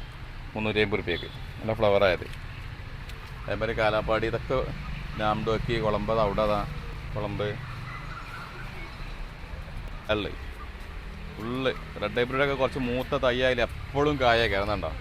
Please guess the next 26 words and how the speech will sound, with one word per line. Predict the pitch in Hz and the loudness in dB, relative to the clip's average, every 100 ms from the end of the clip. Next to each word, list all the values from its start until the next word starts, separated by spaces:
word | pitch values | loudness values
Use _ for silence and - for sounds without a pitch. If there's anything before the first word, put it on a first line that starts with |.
| - 71 - - - | -6 -6 -6 -6 -6
നല്ല | - 117 120 | 0 2 2
വലുത് | 113 123 | 2 2
വലുത്. | 120 117 | 2 2
ഇവിടെ | 120 | 2
ഒക്കെ | - | 4
അതാ, | 110 104 | 4 6
ബാക്കിലൊക്കെ | 104 117 113 117 | 4 2 0 2
അതാ | 92 85 - - - | 0 0 -4 -6 -4
വലുത് | 101 98 104 | -4 -2 -2
വലുത്. | 95 92 87 - - - - - - - - - - - - - - - - - - - - - - - | -2 -4 -6 -10 -8 -8 -8 -8 -8 -8 -8 -8 -8 -8 -8 -8 -8 -8 -8 -8 -8 -8 -10 -10 -8 -8
പിന്നെ | 117 120 131 - - - - | -4 0 2 0 -4 -8 -4
രണ്ടായിരത്തിനൊക്കെ | 113 113 123 117 131 135 135 | -4 2 2 2 -2 0 0
റംബൂട്ടാൻ | 123 120 131 131 | 0 0 0 2
വലുത് | 120 113 131 - - - 120 | 2 0 -4 -4 -6 -4 -2
വലുത് | 113 135 120 | 0 0 0
പൂട്ട്, | 123 110 101 | 0 2 0
അത് | 110 | 2
ഞാൻ | 120 | 4
ആയിരത്തഞ്ഞൂറിനാണെങ്കിൽ | 123 123 135 143 147 143 131 127 | 4 4 0 4 4 4 6 6
അതല്ല, | 123 110 | 6 6
അതും | 113 131 | 2 0
പൂട്ട്. | 113 98 82 - - - - - | -2 -2 -6 -8 -10 -10 -4 4
ആയിരത്തഞ്ഞൂറിൽ | 113 113 131 131 135 135 | 6 6 4 4 4 4
എൻ | 127 127 | 4 2
എയ്റ്റി | 123 135 - - - 131 | 0 -4 -4 -10 -10 -6
പൂത്തത്, | 123 127 131 | -2 0 0